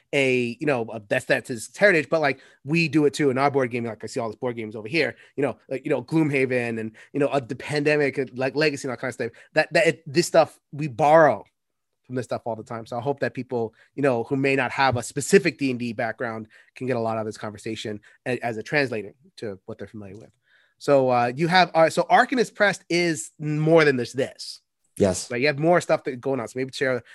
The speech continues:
Speaker 1: little bit more about what Arcanist Press is up to.
Speaker 2: Oh, well, thank you. So yeah, though this is the, was the big thing that we spent the past most of the year doing.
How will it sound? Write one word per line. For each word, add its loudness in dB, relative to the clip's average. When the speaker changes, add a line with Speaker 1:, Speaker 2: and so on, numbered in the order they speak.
Speaker 1:
little 2
bit 2
more 2
about 2
what -4
Arcanist -2
Press -2
is -12
up -12
to. -4
Speaker 2:
Oh, -14
well, -2
thank 4
you. 0
So 8
yeah, 10
though 6
this 6
is 4
the, 8
was 2
the -8
big 2
thing -2
that -4
we -4
spent -2
the -8
past -2
most 0
of -6
the -4
year -2
doing. -10